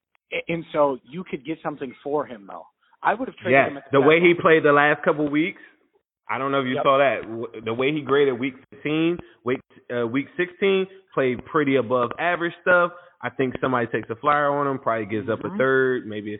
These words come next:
Speaker 2: second, if you get really, really lucky and desperate, I guess.
Speaker 1: But even if you get a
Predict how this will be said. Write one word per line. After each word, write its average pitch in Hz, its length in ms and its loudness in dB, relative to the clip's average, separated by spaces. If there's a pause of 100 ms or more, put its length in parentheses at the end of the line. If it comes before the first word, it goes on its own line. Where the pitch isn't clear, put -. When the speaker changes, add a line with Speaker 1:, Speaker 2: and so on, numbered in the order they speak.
Speaker 2:
second, 147 380 -6
if 117 140 -10
you 104 80 -16
get 92 240 -10 (140)
really, 135 260 2
really 107 280 -6
lucky 107 320 -10
and 101 100 -12
desperate, 104 380 -14
I 101 60 -14
guess. 104 220 -12 (1300)
Speaker 1:
But 233 160 4
even 262 180 0
if 233 100 -6
you 220 100 -10
get 208 120 0
a 175 40 -2